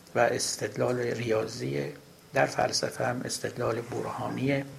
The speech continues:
اما در دین اتوریته همون پیشوای دینه، یعنی پیروان دین می‌گویند که این سخن چون از آن پیامبر است من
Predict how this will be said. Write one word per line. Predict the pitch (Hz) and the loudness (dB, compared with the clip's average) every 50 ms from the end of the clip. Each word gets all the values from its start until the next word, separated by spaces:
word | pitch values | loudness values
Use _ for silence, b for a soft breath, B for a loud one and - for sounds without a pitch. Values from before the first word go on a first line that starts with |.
| - - B B B B B B B B B B B B B B - - | -18 -18 B B B B B B B B B B B B B B -8 -4
اما | 123 131 160 190 | -2 0 0 0
در | 180 151 156 143 135 | 2 2 2 2 2
دین | 123 117 113 117 127 147 165 185 190 208 - - | 2 -2 -4 0 2 2 2 2 0 -2 -4 -2
اتوریته | - - 123 - - 135 127 127 123 - - 180 | -2 -2 -2 0 2 2 4 2 2 0 0 0
همون | 160 147 156 160 165 | 0 2 0 0 -2
پیشوای | 147 - - 123 127 - - - 127 127 123 123 | -2 -2 -4 -4 -4 -4 -2 0 0 2 2 0
دینه، | 123 - - 113 - - - - - - - - - B B B B B B B B B B B - - | -2 -4 -6 -8 -8 -8 -10 -12 -14 -18 -20 -20 -20 B B B B B B B B B B B -4 0
یعنی | 117 120 151 160 | 2 2 2 2
پیروان | - - 156 143 123 123 120 113 117 120 117 117 | 2 4 4 4 6 6 4 4 4 2 0 -2
دین | 117 107 120 131 139 156 156 156 165 - - B B B B B B B B B B B B - | -2 0 0 2 2 2 0 0 -2 -6 -10 B B B B B B B B B B B B -4
می‌گویند | 143 127 117 120 117 117 127 135 143 147 147 - | -4 -2 0 0 0 2 4 4 4 2 0 0
که | - 160 | 0 0
این | 170 - - 143 151 165 | 0 2 2 2 2 2
سخن | 160 - - 143 - - 147 147 | 2 2 0 2 4 4 2 2
چون | 143 - 160 143 | 2 0 0 0
از | 127 113 - - | 0 0 0 0
آن | - 113 113 113 | 0 0 0 -2
پیامبر | 113 - - 127 120 120 120 113 113 110 117 - | -4 -4 -2 -2 0 0 0 -2 0 2 2 4
است | 156 170 165 - - - | 6 6 6 4 4 0
من | 127 107 | 0 0